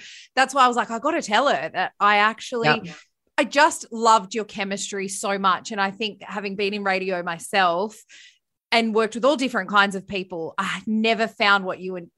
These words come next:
Speaker 1: what, what you guys put
Speaker 2: Mm.
Speaker 1: out there was that chemistry. I never found that with someone. And so I think that was also such a beautiful thing as well.
Speaker 2: It's interesting, eh? People,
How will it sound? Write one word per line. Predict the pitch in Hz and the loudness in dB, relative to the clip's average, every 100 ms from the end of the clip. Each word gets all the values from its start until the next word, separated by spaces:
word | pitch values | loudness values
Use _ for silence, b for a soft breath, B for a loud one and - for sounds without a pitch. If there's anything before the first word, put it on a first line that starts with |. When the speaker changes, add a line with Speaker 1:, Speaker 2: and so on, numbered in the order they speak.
| _ | _
Speaker 1:
what, | 190 185 202 - | -10 -2 -2 -4
what | 214 214 285 | -8 2 2
you | 254 | 4
guys | 247 240 | 6 6
put | 160 208 | 4 2
Speaker 2:
Mm. | 208 | 6
Speaker 1:
out | 214 - | 6 4
there | 190 190 180 | 0 0 -2
was | 202 202 | -4 0
that | 202 - | 0 0
chemistry. | 208 202 196 | -6 -6 -2
I | 190 | 0
never | 196 208 202 | 0 -4 -6
found | - 190 190 196 202 | -4 2 4 2 0
that | 190 214 - - _ - | 4 4 4 -2 _ -12
with | 202 208 - | -6 -6 -6
someone. | - 220 220 320 523 - | 0 0 4 4 4 0
And | 233 | -2
so | - | 2
I | 220 | 2
think | 214 262 226 180 | 2 -4 -8 2
that | 214 208 | 2 4
was | 214 | 0
also | 214 208 214 202 | -2 -2 -2 -2
such | 202 208 - | -2 -4 -6
a | |
beautiful | 196 208 190 196 | -6 -6 -6 -8
thing | 190 196 | -8 -8
as | 185 165 | -8 -4
well. | 175 156 104 - _ _ B B B B | -2 -2 -6 -18 _ _ B B B B
Speaker 2:
It's | 233 220 - | 2 2 2
interesting, | 214 208 220 208 - 165 165 | 2 4 4 4 4 4 4
eh? | 160 | 4
People, | 151 196 196 196 180 | 4 4 4 4 2